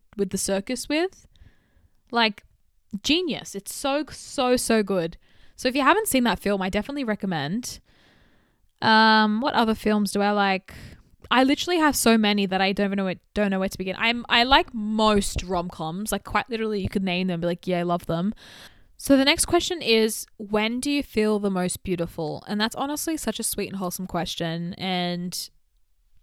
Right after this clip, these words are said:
I feel like the best way I can answer it is,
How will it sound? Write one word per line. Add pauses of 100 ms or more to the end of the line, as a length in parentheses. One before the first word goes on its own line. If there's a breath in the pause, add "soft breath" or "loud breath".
(460)
I
feel
like
the
best
way
I
can
answer
it
is,